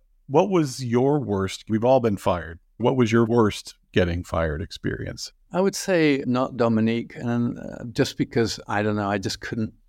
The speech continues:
Speaker 2: I've never been able to accept it. But the only other time I was fired was when, at the end of Esquire two, as it were, Granger basically wanted a magazine that had never been seen before. And, uh, this happened in about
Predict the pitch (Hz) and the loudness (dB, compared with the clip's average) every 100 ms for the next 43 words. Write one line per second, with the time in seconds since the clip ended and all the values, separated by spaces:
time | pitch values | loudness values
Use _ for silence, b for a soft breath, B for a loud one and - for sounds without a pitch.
0 | _ _ 120 104 127 113 104 110 110 - | _ _ -10 0 2 2 0 0 0 -2
1 | 73 - - - 110 - 120 120 - - | -12 -10 -10 -6 -8 -2 -2 -2 -4 -4
2 | 139 151 160 143 117 139 117 113 107 - | 0 2 4 4 2 0 2 2 0 -2
3 | 113 104 107 117 113 90 113 101 101 - | 0 2 2 -2 -4 -2 -2 -2 -4 -8
4 | - 113 110 120 123 123 104 98 - 113 | -6 -6 -2 0 2 2 0 -6 -6 -6
5 | - 123 113 104 - 160 110 107 107 120 | -2 0 0 0 0 0 0 -4 -8 -8
6 | 107 107 - _ _ _ _ 135 143 143 | -8 -8 -12 _ _ _ _ 0 2 2
7 | 131 120 117 110 _ _ _ 180 196 233 | 0 0 -2 -8 _ _ _ 0 0 -6
8 | - 151 135 131 131 127 123 117 113 117 | -2 0 2 2 0 0 -2 0 -2 -2
9 | 120 120 113 101 123 113 110 110 113 110 | -2 0 0 0 0 2 0 -2 -4 -2
10 | 110 107 107 110 104 - 110 101 107 - | 0 2 0 -2 -6 -2 -4 -2 -6 -10
11 | 107 113 117 127 156 151 202 180 135 123 | -12 -6 -4 -2 -2 0 -2 0 0 0
12 | 120 113 117 107 - | -2 0 0 0 -4